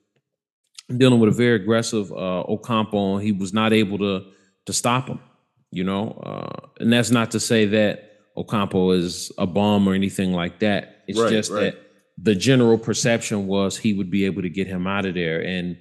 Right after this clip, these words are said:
Speaker 1: you know, everything is about perception and how things look and, you know, and the optics, especially as, as it relates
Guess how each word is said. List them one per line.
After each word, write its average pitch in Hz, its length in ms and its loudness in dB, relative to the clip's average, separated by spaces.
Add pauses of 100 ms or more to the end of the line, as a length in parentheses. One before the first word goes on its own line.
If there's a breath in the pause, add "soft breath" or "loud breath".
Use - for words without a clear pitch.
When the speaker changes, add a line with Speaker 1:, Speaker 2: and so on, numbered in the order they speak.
(320 soft breath)
Speaker 1:
you 110 80 0
know, 104 100 2
everything 127 420 2
is 107 80 0
about 101 280 -2
perception 95 560 -4
and 87 160 -6
how 95 160 -2
things 92 380 -4
look 95 600 -2
and, 92 360 -4
you 107 100 -2
know, 98 120 -2
and 90 120 -4
the 92 60 0
optics, - 600 -4 (300 soft breath)
especially 110 640 0
as, 98 380 -4
as 98 180 -2
it 104 80 2
relates 95 460 -2